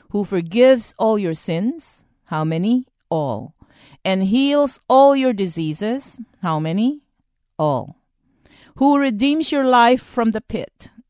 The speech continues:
and crowns you with love and compassion, who satisfies your desires with good things, so that your youth is renewed like the eagle's." So don't ever say that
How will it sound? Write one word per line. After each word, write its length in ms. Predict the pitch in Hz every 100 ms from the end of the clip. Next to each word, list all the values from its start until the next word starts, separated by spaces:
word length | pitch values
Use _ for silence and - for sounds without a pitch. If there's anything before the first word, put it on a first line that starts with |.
| -
and 240 | 170 165
crowns 420 | - 220 220 226 247
you 120 | 220
with 200 | 208 175
love 500 | 190 165 139 135 147
and 160 | - 147
compassion, 800 | 147 143 135 - 143 - 135 185 _ _ _ _ _
who 160 | - 202
satisfies 800 | - 233 262 247 - 220 208 214
your 160 | 220
desires 880 | 180 165 143 185 202 180 151 135 -
with 180 | 160 151
good 180 | 170 156
things, 580 | - 113 120 - - _ _ _ -
so 180 | - 196
that 140 | 190
your 160 | 190 185
youth 420 | 180 220 269 269 -
is 220 | 208 196
renewed 560 | 180 180 208 214 202 170
like 260 | 165 165
the 140 | 170 -
eagle's." 600 | 156 131 120 - - - _ _ _ _ _ _
So 160 | - 240
don't 260 | 254 254 -
ever 680 | 277 320 302 320 320 320 - _ _ _ _ _
say 760 | - - 226 123 90 60 196 _ _ _ _ -
that 540 | 180 185 180 165 -